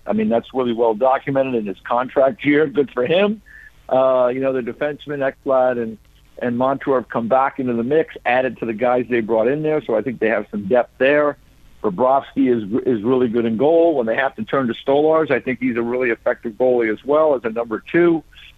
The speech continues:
Uh, Paul Maurice knows how to do this. He's done it for many, many years in terms of getting teams, you know, uh, ready to play good, hard hockey in the playoffs. So, you know, for me, I really like their team. I just don't, I, like, like a loss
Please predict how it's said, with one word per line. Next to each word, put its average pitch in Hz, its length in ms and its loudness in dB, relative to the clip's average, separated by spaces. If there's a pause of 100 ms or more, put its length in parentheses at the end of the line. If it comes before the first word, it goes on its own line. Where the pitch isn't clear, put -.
(140)
Uh, 107 160 2
Paul 127 280 0
Maurice 127 360 2
knows 123 180 0
how 127 120 0
to 117 100 2
do 151 240 4
this. 170 220 2 (100)
He's 131 160 -2
done 147 220 0
it 123 120 -4
for 123 100 -2
many, 139 260 0
many 127 260 0
years 160 460 0
in 127 120 -6
terms 131 300 -4
of 117 100 -4
getting 127 300 -2
teams, 131 340 -6 (600)
you 135 100 2
know, 107 400 2
uh, 101 240 4
ready 127 360 2
to 113 100 -2
play 123 300 2
good, 120 220 0
hard 120 300 0
hockey 123 400 0
in 113 80 -2
the 101 80 -6
playoffs. 139 520 0
So, 131 320 0 (600)
you 147 80 -8
know, 156 100 2
for 170 140 -4
me, 226 140 4
I 175 80 2
really 202 260 2
like 185 220 0
their 135 80 -4
team. 143 280 -6
I 139 140 0
just 202 220 -2
don't, 185 220 -2 (100)
I, 180 200 -2 (160)
like, 175 200 -4
like 202 300 0
a 180 40 -4
loss 190 300 -2